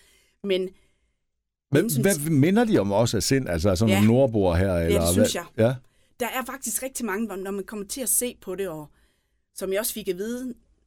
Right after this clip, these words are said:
Speaker 1: da jeg boede dernede, at der er mange, øh, forbindelser mellem Danmark og New Zealand også.
Speaker 2: Okay.
Speaker 1: Der er jo også en, øh, et lille dansk, øh,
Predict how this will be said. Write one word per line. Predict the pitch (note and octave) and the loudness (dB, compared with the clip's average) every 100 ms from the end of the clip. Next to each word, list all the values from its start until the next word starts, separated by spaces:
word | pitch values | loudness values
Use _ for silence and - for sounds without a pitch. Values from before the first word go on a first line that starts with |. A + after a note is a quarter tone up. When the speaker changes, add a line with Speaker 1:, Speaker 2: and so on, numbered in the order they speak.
| _ _ _ _ _ _ - | _ _ _ _ _ _ -10
Speaker 1:
da | |
jeg | F3+ | -8
boede | F3 G3+ | -6 -8
dernede, | A3 F#3 G3 | -6 -6 -6
at | E3 F#3+ | -10 -12
der | |
er | F#3 A#3+ | -10 -8
mange, | B3 F#3+ B3 G#3+ D#3 _ _ _ _ _ _ _ _ _ - | -6 -6 -6 -8 -10 _ _ _ _ _ _ _ _ _ -18
øh, | D#3 D3 D3 D3 _ _ _ _ _ _ | -18 -18 -20 -20 _ _ _ _ _ _
forbindelser | - E3+ C4 F3 F3 | -14 -6 -4 -4 -6
mellem | F3 F3 | -6 -8
Danmark | E3+ F3 G3+ F#3 F3 | -8 -8 -8 -10 -14
og | |
New | D#3+ D#3+ | -12 -6
Zealand | - G#3+ G#3+ C3+ | -6 -6 -10 -14
også. | C#3 E3 G3+ | -10 -4 0
Speaker 2:
Okay. | G3+ A#2 B2 _ _ | 0 0 -4 _ _
Speaker 1:
Der | F3+ | -10
er | |
jo | F3 | -8
også | G#3+ - | -4 -6
en, | F#3+ E3+ | -6 -6
øh, | D#3+ D3+ D3+ E3+ | -8 -10 -12 -18
et | E3+ | -20
lille | F3 G3+ - | -20 -20 -14
dansk, | G3+ - - E3 | -14 -12 -14 -14
øh, | C#3+ | -18